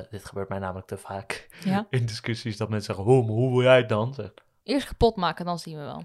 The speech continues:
Speaker 1: Nee, maar niet eens dat. Maar zeg maar, het betekent, als je geen alternatief hebt, betekent niet dat de kritiek niet
Speaker 2: Nee,
Speaker 1: een
Speaker 2: nee.
Speaker 1: goede kritiek is.
Speaker 2: Het is gewoon dat het niet volledig is.
Speaker 1: Ja,
Speaker 2: Je
Speaker 1: het
Speaker 2: mist,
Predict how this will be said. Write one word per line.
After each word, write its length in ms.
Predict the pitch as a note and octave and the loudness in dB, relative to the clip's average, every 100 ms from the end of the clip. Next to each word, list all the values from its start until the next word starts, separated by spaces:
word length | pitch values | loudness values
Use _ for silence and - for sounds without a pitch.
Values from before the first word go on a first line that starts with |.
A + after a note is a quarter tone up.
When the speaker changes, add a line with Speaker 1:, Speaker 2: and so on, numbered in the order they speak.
| - | -2
Speaker 1:
Nee, 260 | G3+ G3 | 4 4
maar 100 | C3+ | 4
niet 180 | C3+ C#3+ | -2 2
eens 220 | D3 C#3+ | 2 4
dat. 220 | D3 D#3+ B2 | 6 6 6
Maar 180 | A2+ | 0
zeg 160 | G#2+ A#2 | 0 0
maar, 180 | A2 G#2 | 4 4
het 160 | G#2 | 2
betekent, 340 | G#2+ A#2 A2+ - | -2 0 0 0
als 220 | A#2 A#2 | -2 -2
je 60 | - | -6
geen 380 | A#2+ A2 G2+ - _ | -6 -6 -6 -14 _
alternatief 500 | A#2 A2+ G#2 C#3+ B2 | -4 -4 -6 -8 -6
hebt, 420 | G2+ F#2+ - - _ - | -4 -4 -10 -20 _ -14
betekent 320 | A#2 A2 G#2 | -6 -6 -4
niet 340 | G#2+ G#2 - _ _ _ - | -8 -10 -16 _ _ _ -16
dat 160 | G#2+ | -14
de 60 | A2+ | -12
kritiek 640 | - A2 A#2+ G#2+ - - _ _ _ _ _ - | -12 -8 -8 -8 -12 -18 _ _ _ _ _ -4
niet 100 | C#4+ | 2
Speaker 2:
Nee, 80 | D4 | 4
Speaker 1:
een 60 | |
Speaker 2:
nee. 80 | B3+ | 4
Speaker 1:
goede 160 | A2 F#2 | 0 -4
kritiek 280 | G2 G2+ | -12 -12
is. 80 | - | -8
Speaker 2:
Het 100 | A3 | 0
is 140 | C#4 - | 0 0
gewoon 300 | A#3+ A#3+ A3+ | 4 6 6
dat 80 | G#3+ | 2
het 80 | G#3+ | 0
niet 120 | G#3 | -2
volledig 440 | F3+ F3 E3 D#3 | -4 -4 -4 -8
is. 260 | - - _ _ _ | -14 -20 _ _ _
Speaker 1:
Ja, 300 | - C3+ - | -2 -2 -2
Speaker 2:
Je 80 | - | -2
Speaker 1:
het 100 | G#3+ | 0
Speaker 2:
mist, 360 | F#3+ F#3 - | 2 -2 -6